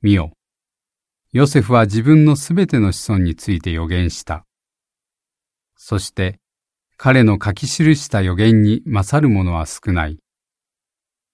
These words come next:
彼は私たちと、私たちの将来の子孫について預言した。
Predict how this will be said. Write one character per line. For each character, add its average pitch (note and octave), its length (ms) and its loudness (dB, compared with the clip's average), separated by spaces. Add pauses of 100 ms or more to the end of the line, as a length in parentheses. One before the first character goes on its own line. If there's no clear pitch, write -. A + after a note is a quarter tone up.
(420)
彼 D#3+ 300 4
は F2+ 220 0
私 C#3+ 380 0
た F#2+ 140 -4
ち - 120 -16
と、 E2 200 -8 (680)
私 C#3 360 2
た B2 160 2
ち - 120 -4
の A2+ 120 4
将 F3 300 0
来 B2+ 180 4
の F#2 160 0
子 - 300 -10
孫 G2 120 2
に E2 140 -2
つ - 160 -10
い E2 100 -6
て - 240 -10
預 F2 160 -6
言 F2 220 -2
し - 100 -14
た。 D2+ 220 -10